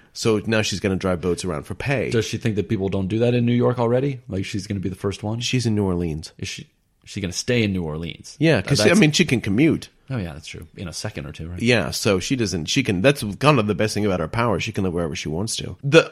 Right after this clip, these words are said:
Speaker 1: what I will say is that this never really goes anywhere.
Speaker 2: It's funny how Roger Stern has tried to, you know, he put,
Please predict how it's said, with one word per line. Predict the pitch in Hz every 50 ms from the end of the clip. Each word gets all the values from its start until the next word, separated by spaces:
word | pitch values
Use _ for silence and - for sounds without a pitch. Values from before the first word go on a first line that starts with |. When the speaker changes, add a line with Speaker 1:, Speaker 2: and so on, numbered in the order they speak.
| -
Speaker 1:
what | - 131 139 139 127
I | 123 127
will | 139 170 165
say | - - 135 117
is | 110 110 92 98
that | 107 95 - - - - - - _ - - -
this | - 117 123 123 113 - -
never | 98 98 87 78 85
really | 76 80 90 71 73 71 60 57 76 -
goes | - 80 73 64 67 73
anywhere. | 76 76 67 62 60 57 57 58 - - - _ -
Speaker 2:
It's | - 113 123 - -
funny | - - 180 185 190 156
how | 131 117 95 92 85 85 80 78 90 90 - - - _ _ _ _ _ _
Roger | - 110 113 107 101
Stern | 101 - - 107 101 98
has | 92 90
tried | - - 101 92 87 85
to, | 85 78
you | 67 95 98
know, | 98
he | 95 95
put, | 92 - 107 95 - -